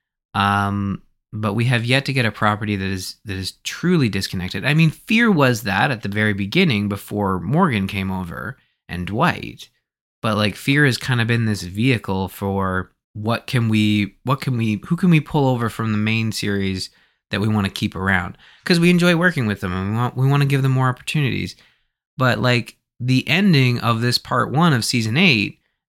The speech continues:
very clearly is saying goodbye to Morgan, uh, Dwight,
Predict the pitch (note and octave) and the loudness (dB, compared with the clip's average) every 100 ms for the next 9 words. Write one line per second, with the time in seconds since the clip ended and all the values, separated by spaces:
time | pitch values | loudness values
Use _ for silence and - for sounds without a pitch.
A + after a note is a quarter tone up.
0 | - A2+ B2 A#2+ A2+ - C#3+ D3+ C#3+ A#2 | -6 0 4 4 2 -4 0 2 4 4
1 | G#2 - A#2+ A2+ G#2+ G#2 G2 A#2 C3 B2+ | 2 0 0 2 2 0 0 2 4 2
2 | A2 - G#2+ G2+ G2+ G2+ G#2 G2+ G2+ G2+ | 0 -2 0 0 0 0 -2 -2 -2 -2
3 | G2+ _ _ _ _ G#2+ F2+ F2+ G#2 G2+ | -6 _ _ _ _ -4 -4 -4 -2 0
4 | G#2 G2+ G2 - | 2 0 -2 -8